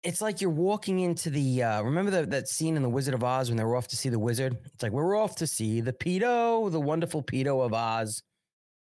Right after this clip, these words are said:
of the White House." This is just, it's weird. I, I, I like Christmas decorations, but this to me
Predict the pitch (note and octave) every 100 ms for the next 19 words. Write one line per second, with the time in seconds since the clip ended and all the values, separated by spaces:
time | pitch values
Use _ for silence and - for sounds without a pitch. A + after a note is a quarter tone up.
0 | _ _ _ C3+ B2 B2 B2 A2+ A#2+ A2+
1 | A2+ - - - _ _ _ _ _ _
2 | - E3+ F3 C3 G#2+ - D3 G3 C#4 E4
3 | D#3+ - - C#3+ D3 - - - _ _
4 | _ _ _ _ _ _ _ _ _ _
5 | - C#3+ C#3+ - B2 - G2+ G#2+ G2 -
6 | - - - - - - - A2+ - D#3
7 | - - C#3+ C3+ B2 A#2+ A2